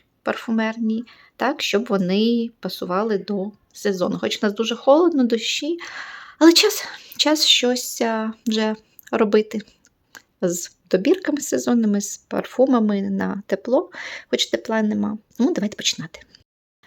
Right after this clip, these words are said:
Мабуть, першою задачею в мене буде відібрати парфуми,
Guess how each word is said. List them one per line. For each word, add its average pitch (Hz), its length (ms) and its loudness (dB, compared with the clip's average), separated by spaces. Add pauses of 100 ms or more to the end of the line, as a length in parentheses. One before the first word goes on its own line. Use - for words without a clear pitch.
(120)
Мабуть, 233 280 2
першою 220 360 2
задачею 247 420 -2
в 233 40 4
мене 220 160 2
буде 220 260 -4
відібрати 214 540 -2
парфуми, 220 760 0